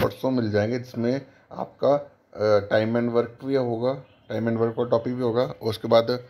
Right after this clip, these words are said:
जो नंबर सिस्टम और एवरेज, तीन टॉपिक होंगे, ठीक है। But वो पीडीएफ़ आपको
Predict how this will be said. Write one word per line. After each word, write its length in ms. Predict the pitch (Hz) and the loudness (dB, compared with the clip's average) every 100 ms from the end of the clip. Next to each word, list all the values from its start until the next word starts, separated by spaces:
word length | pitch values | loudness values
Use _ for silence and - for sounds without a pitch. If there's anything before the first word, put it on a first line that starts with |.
| - _ - 101 101 98 98 - 101 | -20 _ -6 0 2 2 0 -4 -6
जो 340 | 107 107 104 101 98 95 - - - - | -2 0 0 -2 -6 -8 -14 -20 -18 -4
नंबर 300 | 110 110 131 | 0 4 4
सिस्टम 420 | 131 120 - 143 | 2 0 0 2
और 100 | 135 | 4
एवरेज, 320 | 110 98 98 107 | 4 4 0 -4
तीन 240 | 131 123 | -2 2
टॉपिक 380 | 120 117 131 123 | 2 0 -2 -4
होंगे, 280 | 107 123 151 - _ _ | -4 -4 -6 -12 _ _
ठीक 120 | 123 | -8
है। 300 | 135 - - - - - | -8 -8 -20 -20 -14 -2
But 100 | 113 | 2
वो 100 | 131 | 2
पीडीएफ़ 500 | 139 120 113 123 123 | 2 0 2 0 2
आपको 360 | 120 107 - | 0 0 -2